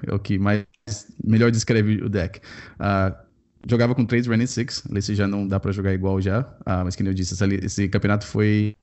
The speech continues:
do dia nove, mas a gente queria comentar porque foi um P T Q, não acontece muito de ter P T Q Legacy,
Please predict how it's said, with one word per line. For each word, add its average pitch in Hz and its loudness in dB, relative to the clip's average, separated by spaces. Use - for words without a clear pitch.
do 107 0
dia 107 2
nove, 113 0
mas 107 2
a 107 2
gente 107 2
queria 104 2
comentar 110 2
porque - -4
foi 107 0
um 113 0
P 143 0
T 156 -2
Q, 143 0
não 107 -2
acontece 107 -2
muito 104 -2
de 95 -4
ter 98 0
P 110 2
T 110 2
Q 110 0
Legacy, 101 0